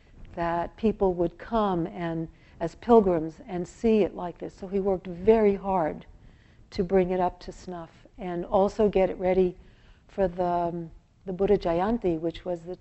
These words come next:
two thousand five hundred anniversary of the Buddha's parinibbana. Anyway, just a little bit of history, so you know that he, he's not somebody who just came out of the woodwork. This was part of something really big that was happening to revitalize Buddhism.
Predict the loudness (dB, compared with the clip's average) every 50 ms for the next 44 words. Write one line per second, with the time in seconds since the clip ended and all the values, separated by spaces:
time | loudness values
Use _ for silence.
0 | -18 -20 -20 _ _ _ -20 -20 -20 _ _ _ -20 _ -20 _ -10 -2 0 0
1 | 0 2 2 2 2 2 0 -4 -8 -12 -8 -4 -4 -4 -4 -4 -6 -8 -8 -6
2 | -4 -6 -6 -6 -8 -12 -10 -6 -4 -4 -4 -4 -6 -12 -12 -10 -10 -10 -12 -14
3 | _ _ _ _ _ _ _ _ -20 -20 -14 -8 -6 -6 -6 -6 -8 -8 -4 -4
4 | -4 -4 -6 -10 -10 -12 -10 -10 -10 -10 -10 -10 -12 -12 -12 -12 -16 -18 -20 -20
5 | -20 -20 -20 -20 -20 -20 -20 -18 -18 -20 -20 -20 -20 -20 -20 -20 -20 _ -20 -20
6 | -20 -20 -20 -20 -10 2 8 10 12 12 12 12 12 10 6 4 4 0 2 4
7 | 4 4 4 4 4 2 0 0 0 -2 0 0 0 0 0 0 0 0 0 0
8 | 0 2 4 6 6 4 4 0 -4 -8 -6 -2 0 0 0 0 2 2 4 6
9 | 6 6 4 2 0 -2 -6 -16 -18 -18 -20 -20 -20 -20 -20 -20 -20 -20 -20 -20
10 | -20 -20 -20 -20 -20 _ _ -10 -2 2 2 4 2 2 0 -2 -2 -2 0 2
11 | 6 6 6 6 4 0 2 4 4 4 4 2 -2 -2 -2 -4 -6 -4 -2 0
12 | 2 4 4 4 4 2 2 2 2 4 8 8 8 8 8 4 2 2 2 -2
13 | -8 -10 -10 -10 -10 -12 -14 -14 -14 -10 -4 -2 0 2 2 0 -2 -4 -10 -8
14 | -6 -6 -6 -4 -6 -6 -6 0 4 6 6 8 8 6 4 4 4 4 4 4
15 | 0 -4 -4 -4 -6 -6 -6 -6 -6 -4 -4 -4 -4 -6 -6 -6 -8 -8 -4 -2
16 | 0 0 0 0 0 0 0 0 -2 -2 -2 -4 -6 -8 -10 -10 -8 -8 -10 -10
17 | -10 -12 -12